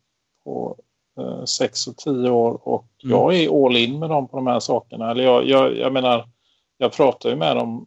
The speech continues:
Speaker 1: om,
Speaker 2: Mm.
Speaker 1: om de här ämnena på det sättet som,
Speaker 2: Mhm.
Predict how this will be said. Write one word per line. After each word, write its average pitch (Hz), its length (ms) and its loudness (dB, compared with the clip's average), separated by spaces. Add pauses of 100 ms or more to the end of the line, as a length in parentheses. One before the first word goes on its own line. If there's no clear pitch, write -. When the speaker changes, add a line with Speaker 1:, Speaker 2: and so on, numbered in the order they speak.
Speaker 1:
om, 127 380 -4
Speaker 2:
Mm. 139 140 -4
Speaker 1:
om 113 160 -6
de 113 120 -8
här 117 260 4
ämnena 104 320 -2
på - 140 -12
det 107 180 0
sättet - 440 -10
som, 101 360 -8 (840)
Speaker 2:
Mhm. 120 220 -4